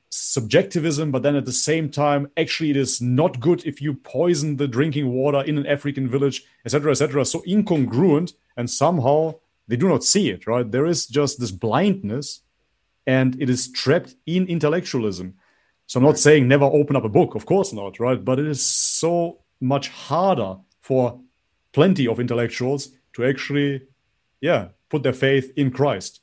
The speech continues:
because they think that they will find it in any other, yeah, evolutionary textbook, albeit the technocracy coming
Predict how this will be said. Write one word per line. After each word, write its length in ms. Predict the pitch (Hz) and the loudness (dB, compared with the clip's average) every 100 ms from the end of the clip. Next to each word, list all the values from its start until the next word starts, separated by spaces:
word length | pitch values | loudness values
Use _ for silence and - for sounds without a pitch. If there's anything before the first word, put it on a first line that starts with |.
| _ | _
because 400 | 110 113 131 101 | -10 -2 -2 -2
they 240 | 113 139 131 | -2 -2 -2
think 560 | - 131 135 156 - 107 | -4 -2 -2 -4 -12 -12
that 160 | 107 | -8
they 120 | 120 | -4
will 140 | 120 113 | -4 -4
find 280 | - 127 127 | -2 -2 -2
it 80 | |
in 140 | 120 123 | -6 -6
any 320 | 131 131 127 | -4 -2 -4
other, 400 | 123 113 120 120 - _ _ _ _ - - - - _ _ _ - | -6 -4 -4 -6 -10 _ _ _ _ -20 -20 -20 -20 _ _ _ -10
yeah, 260 | 131 113 123 | -6 -6 -4
evolutionary 800 | 123 123 160 170 - 147 147 139 | 0 2 4 4 2 2 2 2
textbook, 680 | 139 143 - 107 147 143 - - - - | -2 -6 -6 -4 -4 -4 -16 -20 -20 -8
albeit 720 | 113 120 131 127 127 - - - _ _ _ _ | -4 -2 0 0 -2 -10 -14 -20 _ _ _ _
the 240 | 104 131 127 | -2 2 2
technocracy 760 | 131 139 151 143 135 139 127 | 0 0 2 0 0 -2 -2
coming 680 | - 135 139 139 131 127 - | 0 0 0 -2 -6 -10 -18